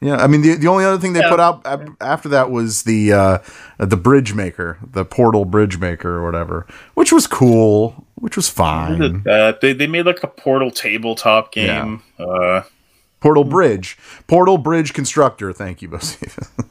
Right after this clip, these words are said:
Speaker 1: <laughs> He's on it, man. He's on it today. Um, yeah. Yeah, yeah. So, all right, cool. Uh, any, anything else? Anything else? That, those are the two that are on the top of my head, that's for sure.
Speaker 2: Uh, I don't know if Level five had ever wanted to, like, make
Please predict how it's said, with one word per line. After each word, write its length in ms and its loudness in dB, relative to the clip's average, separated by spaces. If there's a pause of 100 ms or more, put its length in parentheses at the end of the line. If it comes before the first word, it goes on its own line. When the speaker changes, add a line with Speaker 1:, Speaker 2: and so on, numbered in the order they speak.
(340)
Speaker 1:
<laughs> 680 -6
He's 140 -10
on 220 0
it, 80 -12
man. 180 -12
He's 100 -12
on 180 -10
it 80 -12
today. 200 -10 (680)
Um, 400 0 (1000)
yeah. 280 0 (320)
Yeah, 380 -4
yeah. 60 -6
So, 240 -2
all 120 2
right, 180 -2
cool. 420 -2 (240)
Uh, 360 0 (160)
any, 240 4
anything 260 2
else? 540 -4
Anything 260 -2
else? 220 -2
That, 180 -2 (280)
those 180 -6
are 40 -8
the 100 0
two 220 0
that 120 2
are 60 2 (180)
on 120 0
the 60 -6
top 180 -2
of 60 -10
my 140 -8
head, 280 -6
that's 200 -8
for 100 -8
sure. 300 -8 (800)
Speaker 2:
Uh, 200 -2 (120)
I 100 2
don't 220 0 (100)
know 380 -10
if 180 -10
Level 260 0
five 360 0
had 140 -4
ever 200 -4
wanted 320 -4
to, 100 -6
like, 280 -2
make 240 -10